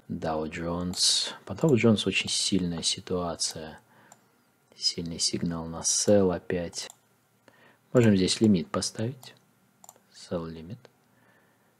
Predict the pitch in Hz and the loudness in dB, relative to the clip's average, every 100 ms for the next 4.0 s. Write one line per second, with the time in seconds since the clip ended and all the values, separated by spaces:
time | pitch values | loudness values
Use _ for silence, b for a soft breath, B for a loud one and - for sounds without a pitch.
0 | _ 110 - 95 90 87 85 87 - - | _ -2 0 0 0 0 0 -4 -4 -8
1 | 98 90 - - - - 82 82 80 82 | -8 -8 -10 -12 -8 -8 -8 -8 -10 -8
2 | 82 - 90 110 113 - 85 82 - 90 | -10 -8 -8 -8 -10 -10 -12 -12 -4 -2
3 | 85 85 82 82 85 92 90 87 - 87 | -2 -6 -8 -10 -2 0 0 -2 -8 -8